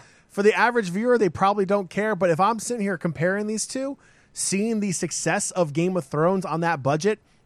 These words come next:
and then watching episode one of, of Halo and going, "Uh, that costs the same amount of money?"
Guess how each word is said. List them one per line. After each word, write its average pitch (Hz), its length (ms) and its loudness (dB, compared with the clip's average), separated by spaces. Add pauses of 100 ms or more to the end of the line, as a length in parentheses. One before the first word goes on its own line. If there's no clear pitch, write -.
(120)
and 160 120 0
then 156 120 2
watching 156 380 -2
episode 165 400 0
one 160 220 2
of, 143 100 0
of 127 200 -6
Halo 196 460 2 (360)
and 156 160 -2
going, 160 400 4 (440)
"Uh, 427 60 -10 (960)
that 320 240 -2
costs - 280 -2
the 370 80 -8
same 339 220 -6
amount 349 300 -4
of 269 60 0
money?" 359 280 -2